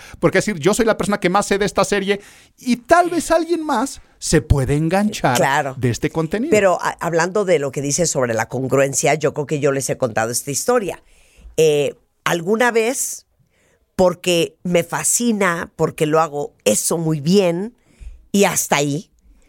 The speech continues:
Speaker 2: subí un video de cómo se hacen los chilaquiles en mi casa, que está en YouTube.
Speaker 1: Yo creo que va a ser tu video más visto.
Speaker 2: <laughs> O sea, una locura.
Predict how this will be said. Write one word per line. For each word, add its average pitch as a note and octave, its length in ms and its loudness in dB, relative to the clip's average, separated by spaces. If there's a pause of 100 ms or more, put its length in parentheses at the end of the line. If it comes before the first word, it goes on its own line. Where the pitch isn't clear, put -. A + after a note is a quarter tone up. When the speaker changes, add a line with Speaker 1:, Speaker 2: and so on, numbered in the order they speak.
(140)
Speaker 2:
subí A#3 380 2
un C#4 120 2
video B3 360 2
de A3+ 120 0
cómo G#3+ 260 0
se A3 120 0
hacen G3+ 240 -2
los F#3+ 140 -2
chilaquiles E3 560 0
en D#3+ 100 -2
mi D#3+ 100 0
casa, - 300 -2
que B2 80 -4
está E3 160 -2
en D3+ 80 -2
YouTube. F3+ 460 0 (100)
Speaker 1:
Yo D3+ 260 2
creo - 180 -2
que F#3 120 2
va F#3 60 4
a G#3 40 -2
ser G#3 200 -2
tu - 100 -6
video D3+ 220 2
más E3 200 4
visto. E3+ 300 0
Speaker 2:
<laughs> F3 40 4
O F3 40 2
sea, F3 200 0
una A3+ 180 0
locura. A#3+ 540 0